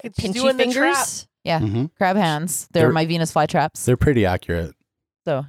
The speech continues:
Speaker 3: yeah.
Speaker 4: <laughs> Um, not really. Well, that's not true. Utricularias, which I, the bladderworts,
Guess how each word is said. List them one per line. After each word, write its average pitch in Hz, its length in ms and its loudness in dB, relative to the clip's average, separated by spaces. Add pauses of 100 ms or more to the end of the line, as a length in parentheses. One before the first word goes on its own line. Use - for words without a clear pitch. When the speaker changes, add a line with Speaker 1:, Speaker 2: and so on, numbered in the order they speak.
Speaker 3:
yeah. - 180 4
Speaker 4:
<laughs> 392 760 4 (760)
Um, 120 600 0 (440)
not 139 400 2
really. 120 360 2
Well, 139 320 2 (160)
that's 185 240 2
not 123 180 2
true. 110 300 0 (280)
Utricularias, 117 800 0
which 117 220 0
I, 101 300 2
the 90 160 -8
bladderworts, 113 880 0